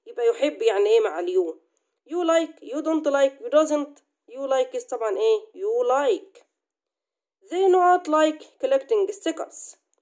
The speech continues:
Is they doesn't like، don't like، isn't like ولا aren't like؟ طبعا النفي مع الوي والذي واليو.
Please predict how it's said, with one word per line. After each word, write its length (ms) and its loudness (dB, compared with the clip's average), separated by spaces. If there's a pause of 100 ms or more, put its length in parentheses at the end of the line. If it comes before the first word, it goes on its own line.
Is 260 -8
they 200 6 (1300)
doesn't 320 -4
like، 400 0 (1000)
don't 280 -4
like، 400 -2 (640)
isn't 340 -4
like 520 0
ولا 320 0
aren't 220 0
like؟ 240 -2
طبعا 260 2
النفي 340 2
مع 160 0
الوي 200 -4
والذي 320 4
واليو. 500 2